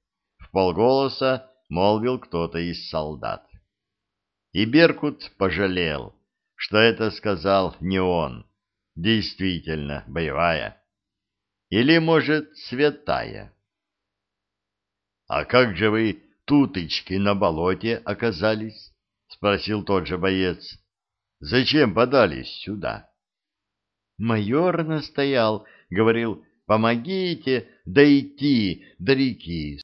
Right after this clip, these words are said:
сделаю какой-нибудь плотик, попытаюсь доплыть или дождусь, пока подмёрзнет, и переползу». «Долговато ждать пришлось бы». «Несколько соседок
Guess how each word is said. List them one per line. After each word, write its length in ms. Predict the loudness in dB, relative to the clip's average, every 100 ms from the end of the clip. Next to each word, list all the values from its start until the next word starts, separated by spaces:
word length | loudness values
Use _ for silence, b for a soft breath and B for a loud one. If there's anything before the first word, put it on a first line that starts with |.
| -10
сделаю 1080 | -10 -6 2 4 6 4 2 0 -2 -6 -6 -4
какой-нибудь 640 | -2 2 2 2 -2 -4
плотик, 640 | 0 2 2 0 -8 -10 -20 _ -6
попытаюсь 560 | -4 -2 2 2 2
доплыть 640 | 0 -2 -2 -2 -2 -4 -10 _ -4
или 180 | 0 4
дождусь, 800 | 4 4 0 -2 -2 -4 -10 -20 _
пока 260 | -2 -2
подмёрзнет, 840 | 0 0 0 2 2 0 -4 -6 -4
и 40 |
переползу». 960 | -4 -4 -2 -4 -6 -6 -4 -4 -8 _ _ _ _ _ _ _ _ _ _ _
«Долговато 1000 | -2 2 2 2 2 4 4 4 0 -2
ждать 360 | -2 0 -2 -2
пришлось 640 | -6 -6 -6 -2 -2 -4
бы». 280 | -6 -8 -8 -14 _ _ _ _ _ _ _ _ _ _ -2
«Несколько 960 | 2 2 2 0 -4 -2 -2 0 -2
соседок 760 | -2 -2 0 0 0 0 -4